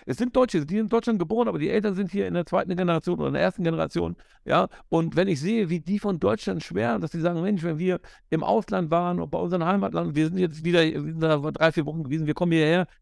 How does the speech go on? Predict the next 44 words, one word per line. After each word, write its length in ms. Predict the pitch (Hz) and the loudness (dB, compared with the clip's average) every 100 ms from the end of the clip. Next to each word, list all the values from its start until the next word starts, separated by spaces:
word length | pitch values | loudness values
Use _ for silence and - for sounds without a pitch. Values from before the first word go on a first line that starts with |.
| - | -12
kommen 240 | - 170 | -2 0
nach 160 | 165 - | 0 0
Hamburg 260 | 185 180 | -2 0
als 180 | 170 - | -2 0
Beispiel“, 400 | - 165 - 151 - - | 0 -2 -2 -4 -6 -16
und 160 | - 139 | -4 2
er 120 | 151 | 4
sagt, 200 | 156 160 _ _ _ | 2 0 _ _ _
äh, 200 | - 143 143 - _ | 0 0 0 -12 _
„Wenn 160 | 143 165 | 0 2
meiner 340 | 160 180 175 | 4 4 2
Tochter 380 | - 208 - 180 | 0 -6 -2 0
was, 160 | 160 - | 0 -6
irgendwas 480 | - 147 185 175 | -8 -4 -2 -2
passiert 460 | - 160 - 254 226 | -2 -4 -2 -4 -2
ist, 180 | 123 - | -4 -2
dann 80 | 123 | -2
rufe 280 | 170 208 | -2 -4
ich, 180 | 175 - - - _ _ _ - | -6 -8 -20 -20 _ _ _ -2
äh, 240 | 156 143 | 0 0
die, 340 | 143 143 139 - | -2 -2 -2 -2
den 140 | 143 | -2
Krankenwagen 500 | - 262 208 123 104 | 0 -2 2 0 2
an 160 | 92 101 | 0 -2
und 140 | 127 | -2
innerhalb 240 | 214 226 | 2 2
von 200 | - 160 - | 2 -4 -4
zwölf, 380 | - 196 269 | -4 0 0
fünfzehn 400 | - 269 - - | -2 -8 -6 -4
Minuten 260 | 185 180 220 | -2 0 -2
ist 80 | - | -2
der 80 | 165 | -2
Krankenwagen 480 | 226 226 156 113 | -2 -2 -2 0
da 160 | 98 101 _ - - | 0 -2 _ -20 -4
und 120 | 170 | -4
sie 260 | 143 165 147 | -2 -2 0
wird 240 | 240 240 - | 2 0 2
ärztlich 480 | 214 233 - 214 - | 0 0 -2 -6 -6
top 220 | - 247 - | -6 -6 -6
versorgt, 640 | - 220 151 220 214 - | -2 0 2 2 0 -2
kommt 180 | - 190 | -6 -4
ins 160 | 190 - | -6 -4
beste 320 | 208 - 190 | -4 -2 -4
Krankenhaus, 680 | - 208 - 143 131 196 | -2 -4 -2 -2 0 -2